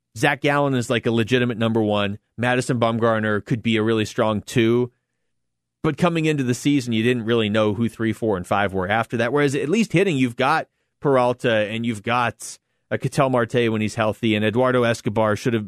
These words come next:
should be better than he was last year, and he already is this year better than he was last year. Carson Kelly bouncing back. Like, you've got,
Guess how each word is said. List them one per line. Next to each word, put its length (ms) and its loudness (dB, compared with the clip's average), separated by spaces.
should 200 -2
be 80 2
better 280 2
than 140 -2
he 40 0
was 220 0
last 240 -2
year, 100 0
and 80 0
he 80 4
already 380 0
is 260 -4
this 220 -6
year 180 -8
better 280 -6
than 100 -8
he 60 -8
was 260 -6
last 320 -8
year. 240 -6
Carson 340 0
Kelly 300 2
bouncing 460 -4
back. 360 -2
Like, 180 -6
you've 160 -4
got, 260 0